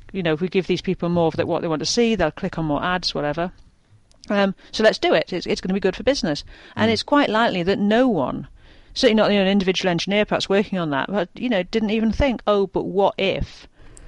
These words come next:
Speaker 1: this then causes this bubble, which causes this to happen, which cau-,"
Speaker 2: Mm.
Speaker 1: you know, it's, it's, it's, I think it's being aware of it so that when those questions are asked of you,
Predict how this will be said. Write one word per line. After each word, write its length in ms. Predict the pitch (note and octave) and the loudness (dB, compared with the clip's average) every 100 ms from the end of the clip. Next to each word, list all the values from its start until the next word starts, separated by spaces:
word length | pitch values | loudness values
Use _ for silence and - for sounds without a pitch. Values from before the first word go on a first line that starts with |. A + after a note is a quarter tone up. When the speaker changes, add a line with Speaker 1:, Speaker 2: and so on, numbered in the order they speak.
| - | -6
Speaker 1:
this 220 | - G#3 - | 0 2 2
then 180 | F#3 | 0
causes 400 | F3+ G3+ F#3 F3 | 2 2 2 2
this 140 | E3+ F3 | 0 0
bubble, 280 | F#3+ F3 E3+ | 0 2 2
which 220 | D#3+ - | 0 -2
causes 300 | G3 E3 D#3+ | 0 0 0
this 160 | F#3+ | -2
to 100 | - | -2
happen, 140 | F3+ D#3+ | -4 -4
which 100 | D#3+ | -2
cau-," 140 | E3+ | -2
Speaker 2:
Mm. 60 | F3 | 2
Speaker 1:
you 60 | |
know, 200 | G#3+ D#3+ | 4 4
it's, 180 | D3+ F#3+ | 2 -2
it's, 360 | - G3+ - - _ - - _ - | -2 -2 -2 -6 _ -20 -20 _ -4
it's, 180 | G3+ - | -2 -2
I 60 | |
think 240 | A3 A#3 G3 | 0 0 2
it's 140 | G3+ | 0
being 200 | - G3+ | 0 0
aware 480 | F3+ F3 G3+ G#3 G3+ | 0 2 2 4 2
of 120 | E3 | 0
it 120 | D#3+ | -2
so 140 | - F3+ | -4 -2
that 140 | F3+ | -2
when 500 | E3+ F#3+ G3 F#3 F3+ | 0 0 0 -2 -4
those 240 | - F3 - | -2 -2 -2
questions 400 | F3+ E3+ F3 E3 | -6 -6 -6 -4
are 80 | |
asked 300 | F#3+ G3 - | -4 -4 -6
of 120 | F#3 - | -6 -6
you, 280 | - - | -8 -10